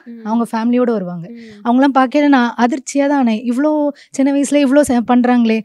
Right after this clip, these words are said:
Speaker 1: ம்.
Speaker 2: நம்மளுக்கு அந்த அறிவு ஏன் அப்போ இல்ல?
Speaker 1: ம்.
Speaker 2: எவ்வளோ லேட்டா நம்ம கத்துக்கிட்டு இருக்கோம்.
Speaker 1: ம்.
Speaker 2: இதில் நான், அதாவது லேட்டா நான் தொண்டு செய்ய வரேனே,
Speaker 1: ம்.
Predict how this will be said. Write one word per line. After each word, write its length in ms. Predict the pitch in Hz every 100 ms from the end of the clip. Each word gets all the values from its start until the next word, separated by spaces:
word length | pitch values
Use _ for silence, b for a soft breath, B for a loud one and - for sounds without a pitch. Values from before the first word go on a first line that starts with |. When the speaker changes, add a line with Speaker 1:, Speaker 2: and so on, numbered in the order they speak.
| B
Speaker 1:
ம். 140 | 233
Speaker 2:
நம்மளுக்கு 240 | 247 262 254
அந்த 160 | 247
அறிவு 200 | 240 277
ஏன் 120 | 269 277
அப்போ 280 | 247 240
இல்ல? 300 | 220 220 208 208
Speaker 1:
ம். 140 | 233 226
Speaker 2:
எவ்வளோ 180 | 269 269
லேட்டா 280 | 262 277
நம்ம 160 | 294 254
கத்துக்கிட்டு 320 | 233 208 226
இருக்கோம். 320 | 208 208 202 233
Speaker 1:
ம். 100 | 226 220
Speaker 2:
இதில் 280 | 240 247 247
நான், 140 | 233
அதாவது 220 | 240 285 B B -
லேட்டா 240 | 247 294 320
நான் 140 | 285
தொண்டு 240 | 254 247
செய்ய 220 | 254 240 214
வரேனே, 320 | 196 196 190
Speaker 1:
ம். 60 | -